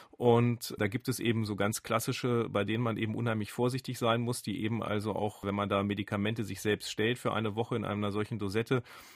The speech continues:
die dann eben idealerweise auch weiterhin im Blister sein sollten, also sprich, die man sich dann sozusagen aus dem Blister ausschneidet.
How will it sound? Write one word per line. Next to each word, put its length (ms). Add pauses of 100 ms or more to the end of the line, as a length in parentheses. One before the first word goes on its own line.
(200)
die 80
dann 200
eben 300
idealerweise 840
auch 300
weiterhin 500
im 200
Blister 440
sein 300
sollten, 320
also 180
sprich, 300
die 100
man 140
sich 140
dann 160
sozusagen 340
aus 140
dem 120
Blister 360
ausschneidet. 760